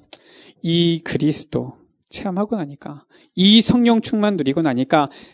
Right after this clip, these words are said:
담대하게 이제 나가서는 그리스도를 증거하기 시작합니다.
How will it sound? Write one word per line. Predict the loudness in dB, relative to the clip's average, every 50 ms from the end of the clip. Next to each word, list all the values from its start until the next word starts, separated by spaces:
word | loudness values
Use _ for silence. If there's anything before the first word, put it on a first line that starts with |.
| _ _
담대하게 | 2 2 4 4 4 4 4 4 4 6 6 8 8 8 6 4 4 4
이제 | 4 4 4 2
나가서는 | 2 2 0 0 0 0 2 4 4 4 2 -2 -10 _ _ _ _
그리스도를 | -8 -6 -6 -4 -6 -4 -2 -2 -2 -2 -4
증거하기 | -4 -6 -4 -2 -2 -2 -2 -2 -4
시작합니다. | -4 -4 -6 -6 -6 -8 -8 -8 -8 -8 -10 -12 -14 -16 _